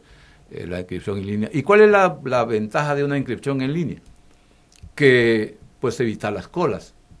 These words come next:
porque el problema de las colas ahorita es, este, crea conflictos, porque muchas veces hasta los pobres padres de familia cuando están haciendo cola en la noche o en la madrugada los llegan hasta asaltar, ¿no? Porque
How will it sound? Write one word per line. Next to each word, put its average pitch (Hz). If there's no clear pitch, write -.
porque 120
el 101
problema 113
de 123
las 104
colas 120
ahorita 101
es, 90
este, 92
crea 101
conflictos, 107
porque 85
muchas 104
veces 104
hasta 90
los 82
pobres 101
padres 101
de 87
familia 98
cuando 85
están 92
haciendo 107
cola 101
en 92
la 90
noche 101
o 107
en 98
la 92
madrugada 92
los 85
llegan 92
hasta 85
asaltar, 87
¿no? 76
Porque 92